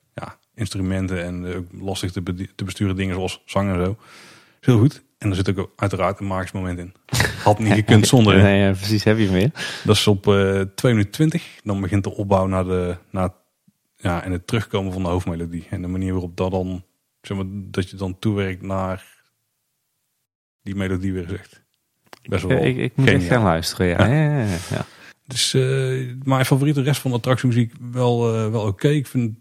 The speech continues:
Speaker 1: vooral als je bovenaan de lift hill of als je omhoog gaat, zeg maar. Die, eh, ook die, eh, de, de, daar heb je vast een goede term voor, die heb ik nog niet opgezocht.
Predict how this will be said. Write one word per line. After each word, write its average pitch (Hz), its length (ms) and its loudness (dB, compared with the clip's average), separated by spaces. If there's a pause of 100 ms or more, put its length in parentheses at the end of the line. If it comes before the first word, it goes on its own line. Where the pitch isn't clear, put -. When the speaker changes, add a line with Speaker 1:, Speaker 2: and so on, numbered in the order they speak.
(120)
Speaker 1:
vooral 110 300 -4
als 107 120 -4
je 101 80 -2
bovenaan 104 520 0
de 98 80 -6
lift 110 300 -2
hill 127 80 2
of 123 280 -2
als - 100 -8
je 107 100 0
omhoog 117 240 2
gaat, 113 160 -4
zeg 120 200 -2
maar. 135 180 -2 (100)
Die, 101 340 -2
eh, 95 60 -6
ook 98 160 -4
die, 101 400 -2
eh, 95 80 -4 (540)
de, 95 360 -14
de, 87 100 -12
daar 87 240 -12
heb 95 160 -10
je 101 100 -10
vast - 180 -8
een 101 60 -10
goede 95 140 -2
term 101 240 -2
voor, 98 120 -2
die 101 80 -2
heb 104 100 -2
ik 101 60 -2
nog 98 80 0
niet 135 100 2
opgezocht. 104 380 -2